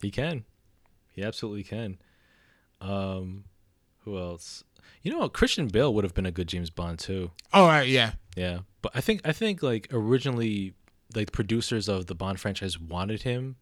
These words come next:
Speaker 1: or they were considering him, but he chose to do Batman, which was still a great choice.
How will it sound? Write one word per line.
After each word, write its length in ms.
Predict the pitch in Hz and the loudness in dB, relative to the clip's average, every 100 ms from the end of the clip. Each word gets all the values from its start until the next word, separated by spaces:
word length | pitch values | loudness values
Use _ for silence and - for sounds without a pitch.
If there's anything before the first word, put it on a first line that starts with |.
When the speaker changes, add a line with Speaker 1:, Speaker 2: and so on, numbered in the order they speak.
| - | 0
Speaker 1:
or 100 | 113 | 4
they 100 | 117 | 4
were 80 | 104 | 2
considering 420 | 101 - 107 107 | -2 0 0 0
him, 140 | 120 | -2
but 120 | 101 | -2
he 80 | 90 | -4
chose 180 | - 98 | -2 -4
to 60 | 95 | -2
do 120 | 85 | -6
Batman, 580 | 82 85 92 95 95 98 - - _ - | -4 -6 -4 -4 -4 -8 -14 -20 _ -10
which 160 | - | -6
was 80 | 104 | -4
still 180 | - 90 | -2 -2
a 40 | |
great 200 | 80 78 | -4 -10
choice. 440 | - 82 76 - | -10 -10 -8 -10